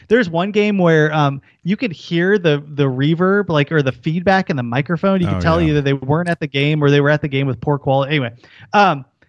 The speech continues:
Speaker 1: this game was awesome. This, this game was the opposite of that. Like, the, the mics were great. The colors were great. The game was great. Um,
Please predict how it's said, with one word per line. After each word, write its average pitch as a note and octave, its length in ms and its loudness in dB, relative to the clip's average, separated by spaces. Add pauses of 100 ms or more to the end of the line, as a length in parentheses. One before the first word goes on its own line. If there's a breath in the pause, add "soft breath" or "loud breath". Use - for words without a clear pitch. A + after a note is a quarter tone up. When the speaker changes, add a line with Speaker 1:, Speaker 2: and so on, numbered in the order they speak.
Speaker 1:
this A#3+ 160 0
game B3 220 -6
was F#3+ 160 -4
awesome. E3+ 320 -6
This, - 80 -14
this F#3 160 -12
game B3 160 -6
was F#3 80 -4
the E3+ 100 -4
opposite D3 300 -4
of B2 80 -8
that. A#2+ 200 -6
Like, C#3 200 -6
the, D3+ 120 -4
the C#3+ 120 -4
mics F#3 280 0
were E3+ 120 -8
great. E3+ 240 -2
The B2+ 60 -14
colors F#3 340 -2
were E3 80 -4
great. D#3+ 240 -2
The C3 60 -12
game E3 200 -2
was D3+ 140 -4
great. D#3+ 320 -2 (320 soft breath)
Um, D#3 340 2